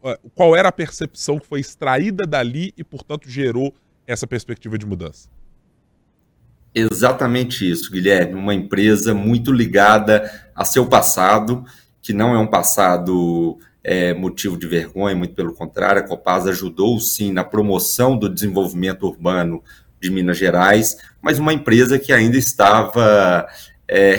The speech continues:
Speaker 2: relacionada com práticas que não são modernas, de atendimento versátil, de atendimento ágil,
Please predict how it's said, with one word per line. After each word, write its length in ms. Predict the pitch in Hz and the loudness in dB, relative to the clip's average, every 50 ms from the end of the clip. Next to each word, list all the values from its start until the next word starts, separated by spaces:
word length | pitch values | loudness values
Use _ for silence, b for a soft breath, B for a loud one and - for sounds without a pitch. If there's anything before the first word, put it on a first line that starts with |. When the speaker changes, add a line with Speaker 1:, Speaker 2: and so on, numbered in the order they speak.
| - - | 0 0
Speaker 2:
relacionada 1200 | - 147 175 185 175 156 151 143 - - - - 135 110 101 95 101 113 127 123 117 101 95 98 - | 4 4 6 6 6 6 6 6 6 2 0 2 2 2 2 2 2 4 4 4 4 4 2 -2 -2
com 180 | - - 196 | -4 -10 -6
práticas 540 | - - - - 440 - - - 427 - - | 0 2 4 4 4 2 0 -2 -2 -4 -4
que 80 | - 208 | -4 -2
não 160 | 208 220 208 | -4 -2 -2
são 140 | - 226 220 | -2 -2 0
modernas, 600 | 226 196 135 117 117 92 175 143 123 101 92 90 | 0 0 2 2 2 2 0 0 0 -2 -2 -2
de 80 | 104 | -4
atendimento 720 | 110 110 - 117 104 - 92 101 104 104 101 - 104 87 - - - | -4 -4 -2 -4 -4 -4 -4 -4 -4 -4 -4 -6 -10 -16 -18 -12 -8
versátil, 760 | 87 85 - - - 123 117 131 131 127 - - - - 104 | -8 -6 -4 -2 0 2 4 4 4 2 0 -6 -8 -8 -6
de 100 | 87 95 | -4 -6
atendimento 640 | 90 - 101 98 87 - 95 95 87 85 - 90 92 | -8 -8 -8 -12 -14 -12 -10 -10 -10 -10 -4 -2 0
ágil, 640 | 98 113 113 113 107 101 - - 104 104 104 B | 2 2 4 2 2 0 -2 -4 -6 -6 -6 B